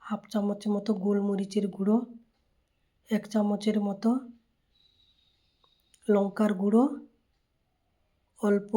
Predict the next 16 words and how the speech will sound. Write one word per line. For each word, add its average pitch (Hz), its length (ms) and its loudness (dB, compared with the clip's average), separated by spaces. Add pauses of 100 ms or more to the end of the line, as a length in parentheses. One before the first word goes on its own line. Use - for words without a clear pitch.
(160)
পরিমাণে 208 540 2
লবণ। 190 400 2 (3250)
সব - 220 -6 (120)
কিছু 220 260 -2
দিয়ে 214 320 6 (1700)
ভালো 202 260 4
করে 220 260 4 (160)
চিকেনটাকে 214 600 0
কষাতে 202 400 -4
হবে। 175 300 -4 (1500)
এখানে 214 380 4
চিকেনে 220 500 4 (380)
জল 202 320 6
দেওয়া 208 220 2
হবে 196 260 2
না, 190 140 0